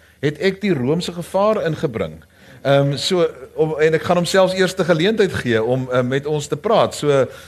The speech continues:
ehm, dit is baie <laughs> lekker om die Romeinse gevaar hier langs my te mag hê. En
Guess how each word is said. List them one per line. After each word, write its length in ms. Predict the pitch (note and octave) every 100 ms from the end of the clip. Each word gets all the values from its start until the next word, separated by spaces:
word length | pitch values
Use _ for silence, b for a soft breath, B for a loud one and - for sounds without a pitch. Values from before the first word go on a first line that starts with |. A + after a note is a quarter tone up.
| B
ehm, 500 | B2 A#2+ A#2+ A#2+ A#2
dit 140 | A2 B2+
is 140 | B2+
baie 220 | A2+ F3+ E3+
<laughs> 80 | C#3+
lekker 240 | C#3+ D#3+
om 140 | D3+ C#3+
die 140 | C#3
Romeinse 280 | D#3+ D3 D3
gevaar 360 | D3+ D3 D3+
hier 80 | D3
langs 240 | C3+ C#3 C#3+
my 80 |
te 120 | C#3+ C3
mag 180 | B2
hê. 280 | A2+ D3 F#3+ B B B C#3
En 240 | D#3+ D#3